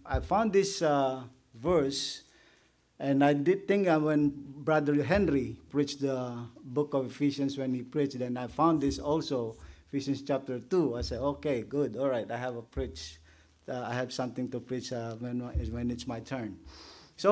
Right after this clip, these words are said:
okay, in Ephesians chapter five, verses eight to fifteen, I mean eight to fourteen, there's only six verses. Okay, uh, please, um,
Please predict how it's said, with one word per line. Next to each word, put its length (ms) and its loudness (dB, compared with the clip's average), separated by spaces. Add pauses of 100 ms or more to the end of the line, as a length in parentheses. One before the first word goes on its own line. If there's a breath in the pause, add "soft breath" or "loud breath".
okay, 160 8
in 140 8
Ephesians 500 6
chapter 320 10
five, 320 10
verses 580 2
eight 280 2
to 80 -2
fifteen, 580 2
I 120 6
mean 200 8
eight 240 4
to 80 0
fourteen, 560 4
there's 160 0
only 340 2
six 260 -2
verses. 760 -2 (600 soft breath)
Okay, 400 4
uh, 300 6
please, 440 2
um, 560 4